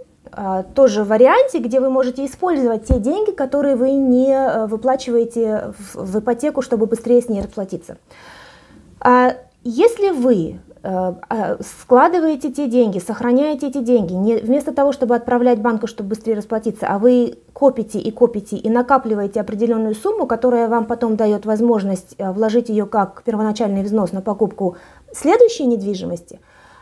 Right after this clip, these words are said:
то, а, я бы, наверное, рекомендовала такой вариант, потому что я сама так делаю. И, а, на самом деле получается так. Смотрите, вы используете чужие деньги, вы вкладываете первоначальный капитал,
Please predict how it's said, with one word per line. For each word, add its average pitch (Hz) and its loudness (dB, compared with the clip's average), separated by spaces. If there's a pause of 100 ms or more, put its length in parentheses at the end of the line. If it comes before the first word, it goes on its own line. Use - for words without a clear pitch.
(240)
то, 285 6
а, 247 0
я 285 2
бы, 381 -2
наверное, 311 -2
рекомендовала 262 2
такой 254 2
вариант, 226 -2
потому 247 -2
что 254 -2
я 226 2
сама 214 -2
так 254 -2
делаю. 392 0 (640)
И, 285 4
а, 240 2
на 254 0
самом 427 4
деле 330 4
получается 294 0
так. 208 -2
Смотрите, 247 0
вы 320 2
используете 277 0
чужие 247 2
деньги, 190 -2
вы 269 0
вкладываете 269 2
первоначальный 214 -2
капитал, 240 2